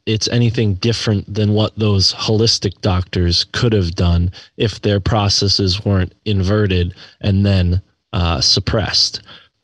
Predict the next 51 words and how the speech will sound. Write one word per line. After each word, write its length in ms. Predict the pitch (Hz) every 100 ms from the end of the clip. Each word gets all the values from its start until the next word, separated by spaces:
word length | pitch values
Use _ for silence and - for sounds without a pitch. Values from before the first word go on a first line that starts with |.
| 202
Like 300 | - 87 82
me, 400 | 104 127 120 110
I 160 | 92 104
have 260 | 107 104
a, 220 | 95 90 -
a, 480 | 85 82 82 76 64 - _ _ _ _ _
you 100 | 104
know, 300 | 87 78 71
a, 100 | 92 - _ _
a 60 | 98
part 480 | _ - 110 107 -
in 140 | 110
my 160 | 98 90
wrist 680 | 95 135 123 107 - - - - - _ _
made 200 | 110 107
out 160 | 104
of 100 | 95
cobalt 540 | - 123 113 107 92 -
chrome 640 | - 139 123 104 104 101 - - _ _ _ -
because 180 | 113 107
I 60 |
broke 340 | 101 104 110 -
my 120 | 101
wrist 340 | 104 107 -
on 100 | 107
a 40 | 95
skateboard, 760 | - 151 147 - 90 104 107
you 140 | - 95
know, 220 | 92 95
like, 260 | 92 82 -
I 80 | 113
regret 500 | 123 95 104 127 -
that. 180 | 92 92
I 80 | 117
wanna 200 | 127 101
get 200 | 101 92
that 180 | 98
thing 200 | 95 98
out. 300 | 92 127 95
I 100 | -
feel 280 | 107 - 113
like 180 | 104 98
it's, 300 | 101 - -
you 120 | 101
know, 140 | 92 90
not 400 | 95 107 101 -
really 300 | 110 101 95
a 40 |
part 300 | 87 107 101
of 300 | 98 95 90
my, 340 | 92 90 85